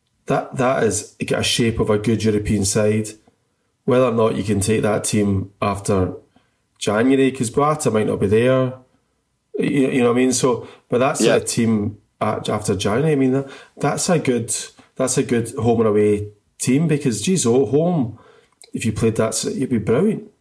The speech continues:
Speaker 1: Like, you, you, you like Celtic to go at teams. That's the disappointment in the last couple of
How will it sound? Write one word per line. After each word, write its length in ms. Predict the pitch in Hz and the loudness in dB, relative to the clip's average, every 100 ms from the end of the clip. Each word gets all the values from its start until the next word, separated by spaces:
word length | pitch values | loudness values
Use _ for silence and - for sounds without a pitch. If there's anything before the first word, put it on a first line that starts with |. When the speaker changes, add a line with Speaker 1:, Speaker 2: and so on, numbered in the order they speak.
| _ _ - | _ _ -6
Speaker 1:
Like, 220 | 135 131 | -4 -2
you, 280 | 139 123 123 143 | -4 -6 -6 -2
you, 380 | 131 - 233 - | -2 -2 -4 -4
you 300 | 226 196 117 | -6 -4 -2
like 400 | 131 143 - - | 0 0 -2 -6
Celtic 360 | - 110 131 - | -2 0 -2 -4
to 100 | 104 | 0
go 180 | 110 135 | 0 0
at 100 | - | 0
teams. 340 | 143 127 - - - | 0 0 -4 -16 -4
That's 260 | 131 139 | -2 -2
the 160 | 123 104 | -4 -4
disappointment 600 | 95 110 110 - 113 117 | -2 -2 -2 0 0 0
in 60 | 107 | 0
the 40 | |
last 220 | 104 104 - | 0 -2 -4
couple 220 | - 104 | -2 0
of 240 | 95 98 | -2 -6